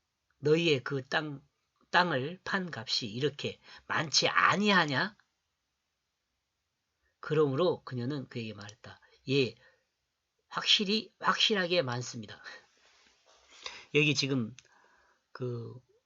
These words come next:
제가 생각할 때는 이 번역이 참 잘 된 거예요. "너희의 그 판 땅값이 이렇게 많지 아니하냐?"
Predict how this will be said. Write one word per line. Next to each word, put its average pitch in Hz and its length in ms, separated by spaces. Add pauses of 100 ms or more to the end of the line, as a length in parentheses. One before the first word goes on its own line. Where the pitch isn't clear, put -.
제가 151 240
생각할 170 400
때는 156 220
이 143 100
번역이 135 340
참 139 200
잘 120 200
된 131 160
거예요. 101 540 (1000)
"너희의 170 520
그 139 320
판 175 340
땅값이 180 640
이렇게 165 560
많지 131 420
아니하냐?" 110 720